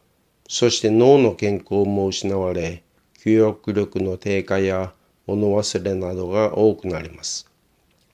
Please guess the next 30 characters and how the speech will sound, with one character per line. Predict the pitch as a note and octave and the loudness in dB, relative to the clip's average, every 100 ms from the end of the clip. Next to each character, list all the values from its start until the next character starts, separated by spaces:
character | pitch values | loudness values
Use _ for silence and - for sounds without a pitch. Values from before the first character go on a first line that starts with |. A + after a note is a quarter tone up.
| _ | _
二 | - - B2 | -4 2 2
つ | - | 4
目 | B2+ B2 | 4 4
は | G#2 F2 F#2 _ | 4 0 -8 _
仕 | - | -8
事 | G2 F#2+ F#2+ G2 G#2+ | -4 -4 -2 0 0
を | |
失 | F#2+ - E2+ E2 | 0 -4 -10 -12
う。 | - _ _ _ _ _ _ _ | -18 _ _ _ _ _ _ _
ど | - B2 | 2 4
れ | B2 | 4
ほ | G#2 | 2
ど | G2 | -2
働 | F#2+ A2 G#2+ G#2+ G#2 | -4 -4 0 0 0
く | G#2 | -2
意 | G2+ | 0
欲 | G#2+ G#2 G2 | 2 0 -2
は | F#2+ | -2
十 | F2+ G2 G2+ | -2 -4 -4
分 | F#2+ A2+ G2+ | 0 0 0
持 | G2 | -4
っ | |
て | - - | -6 -4
い | F#2 | -4
る | F2 F2 | -4 -8
つ | - | -8
も | G2 G2 | -4 -4
り | G2+ | -4
で | F#2+ | -4
も、 | F#2 E2+ F2 | -6 -8 -12